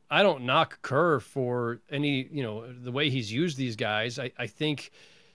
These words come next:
that's just a really difficult needle to thread, um, and with very little room for error. And we saw what happened last season, right? Like, they, they tried to give the young guys as much as they could. And it's, they're, it's not the young guys'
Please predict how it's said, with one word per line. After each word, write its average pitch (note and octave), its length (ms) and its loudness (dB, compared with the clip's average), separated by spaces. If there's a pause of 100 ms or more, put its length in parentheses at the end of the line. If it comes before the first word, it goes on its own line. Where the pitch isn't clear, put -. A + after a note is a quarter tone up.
(600)
that's C#3+ 260 -2
just D#3+ 220 -4
a D#3 80 2
really C3 320 0
difficult C3 640 -2
needle C3+ 300 0
to A2+ 80 -6
thread, C3 520 4 (800)
um, C3+ 600 2 (160)
and C#3 120 0
with C3 140 2
very C3+ 220 4
little C#3+ 160 2
room B2+ 260 -2
for E3 160 -4
error. C#3 420 0
And D3 120 2
we F#3 80 6
saw B3+ 240 4
what D#4 100 0
happened A#2+ 300 0
last G#2 220 -6
season, G2 340 -10
right? D3 280 2
Like, C#3+ 220 2
they, F3 300 2
they D#3+ 100 2
tried F#3 320 0
to F#3+ 60 -2
give D#3+ 180 2
the D3+ 80 2
young D3+ 200 2
guys D#3 200 2
as C3+ 80 -6
much D#3 220 -2
as C3 100 -6
they B2+ 100 -2
could. G3 420 0 (1300)
And F#3+ 260 4
it's, E3+ 140 2
they're, F3 160 4
it's F3 160 -2
not G#3 160 4
the F#3 60 0
young E3+ 180 6
guys' E3 320 2